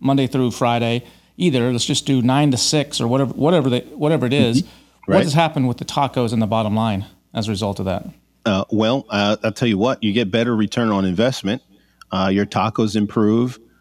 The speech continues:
Speaker 2: Uh, the all familiar A cost number, that will improve. Uh, because what you find is that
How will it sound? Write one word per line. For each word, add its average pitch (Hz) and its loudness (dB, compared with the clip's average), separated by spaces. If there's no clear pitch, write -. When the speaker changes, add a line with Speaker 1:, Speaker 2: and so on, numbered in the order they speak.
Speaker 2:
Uh, 85 -2
the 90 -2
all 104 2
familiar 104 2
A 107 0
cost 107 -4
number, 113 -2
that 92 0
will 104 0
improve. 113 0
Uh, 196 0
because 107 -2
what 117 -2
you 123 0
find 156 0
is 113 -2
that 110 -2